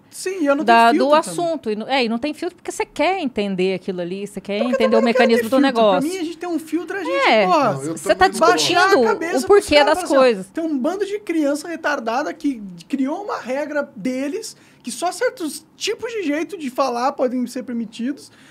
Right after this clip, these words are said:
Speaker 1: E aí, porra, eu vou, eu tenho que falar, "É, realmente, essas criançadas aí é foda. Deixa eu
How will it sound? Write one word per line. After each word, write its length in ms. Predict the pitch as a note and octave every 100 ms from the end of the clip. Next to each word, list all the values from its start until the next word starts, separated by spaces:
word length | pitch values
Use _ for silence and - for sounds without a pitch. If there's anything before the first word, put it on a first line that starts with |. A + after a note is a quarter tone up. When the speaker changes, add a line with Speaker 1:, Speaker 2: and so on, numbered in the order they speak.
| - -
Speaker 1:
E 100 | F4
aí, 380 | F4+ F4+ G4+ G#4+ G#4
porra, 220 | F#4+ D4
eu 100 | C#4+
vou, 100 | D#4
eu 120 | D4
tenho 120 | D#4+
que 40 | D#4+
falar, 220 | D4 F#3+
"É, 20 |
realmente, 300 | F#3 A3+ F#3 -
essas 180 | F3 -
criançadas 520 | G#3 F#3 G3 F#3+ F#3
aí 240 | G3+ A#3 - _
é 160 | F#3+ A#3+
foda. 560 | - - G#3+ G3+ E3+ E3
Deixa 260 | A3 -
eu 140 | A#3+